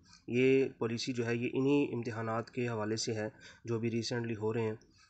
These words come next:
और इसमें ये बाकायदा तौर पे बता दिया गया है कि क्या क्या पोल-, अ, प्रोसेस होगा कि जिसके तहत बच्चों को पास किया जाएगा या फेल किया जाएगा, कौन से बच्चे किस लेवल पे एग्जाम्स दे सकेंगे और कौन से बच्चे अपनी तैयारी को प्रॉपर कर सकेंगे।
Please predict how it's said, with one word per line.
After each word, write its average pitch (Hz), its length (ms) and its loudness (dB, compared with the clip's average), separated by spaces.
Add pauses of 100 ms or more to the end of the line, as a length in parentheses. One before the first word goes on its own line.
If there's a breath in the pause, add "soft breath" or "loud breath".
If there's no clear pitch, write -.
और 117 80 0
इसमें 131 220 2
ये 131 80 4
बाकायदा 123 360 2
तौर 127 140 0
पे 131 260 0
बता 113 320 -2
दिया 123 220 0
गया 117 200 0
है 117 80 -2
कि 123 140 -4
क्या 120 280 -2
क्या 120 340 -4 (300 loud breath)
पोल-, 117 240 -4
अ, 117 120 -2
प्रोसेस 117 560 -6
होगा 113 240 -2
कि 110 140 -8
जिसके 117 240 -6
तहत 113 180 -4
बच्चों 110 280 -6
को 117 80 -8
पास 110 320 -6
किया 117 200 -2
जाएगा 113 220 -2
या 113 120 -2
फेल 120 260 -4
किया 110 200 -4
जाएगा, 107 300 -2 (320 loud breath)
कौन 127 200 0
से 123 100 -6
बच्चे 117 280 -6
किस 120 260 -6
लेवल 113 200 -2
पे 117 120 -6
एग्जाम्स 110 340 -4
दे 110 140 -4
सकेंगे 117 360 -4
और 110 60 -4
कौन 117 220 -4
से 117 140 -6
बच्चे 107 240 -4
अपनी - 380 -8
तैयारी 107 240 -2
को 113 100 -8
प्रॉपर 101 300 -8
कर 95 140 -10
सकेंगे। 92 400 -12